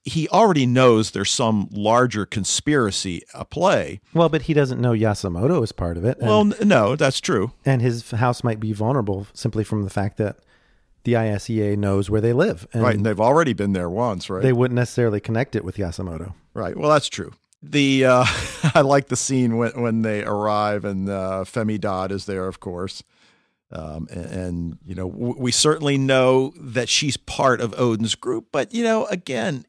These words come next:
Speaker 1: it's, I think our first inclination is to think that she's with Odin, that she's somehow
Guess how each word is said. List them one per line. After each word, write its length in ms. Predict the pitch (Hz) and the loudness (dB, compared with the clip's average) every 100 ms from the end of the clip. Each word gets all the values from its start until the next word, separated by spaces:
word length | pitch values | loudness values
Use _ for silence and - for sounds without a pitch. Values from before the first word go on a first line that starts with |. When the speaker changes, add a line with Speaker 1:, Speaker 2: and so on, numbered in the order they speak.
| - | -12
Speaker 1:
it's, 400 | 87 151 - - | -8 -8 -10 -6
I 120 | - 147 | -4 -2
think 240 | 185 165 | -4 -2
our 140 | 170 | 0
first 480 | 127 - 170 143 - - - - _ _ | 0 -2 -2 -2 -6 -14 -20 -20 _ _
inclination 760 | 151 147 139 123 180 165 127 110 | -2 0 0 2 2 2 0 0
is 240 | 127 117 - | 0 -2 -4
to 100 | 110 | -8
think 300 | - 104 107 _ _ _ | -4 -6 -6 _ _ _
that 360 | 110 107 107 - | -8 -4 -4 -4
she's 680 | - - - 104 107 107 - - _ _ _ | -6 -4 -2 -2 -2 -4 -6 -10 _ _ _
with 420 | 101 98 175 190 | -10 0 0 0
Odin, 420 | 131 98 101 127 120 | -2 -2 -2 -2 -2
that 180 | 95 | -2
she's 360 | - - 117 107 | -2 -2 -2 -2
somehow 640 | - 120 113 110 113 107 | -2 0 0 0 0 0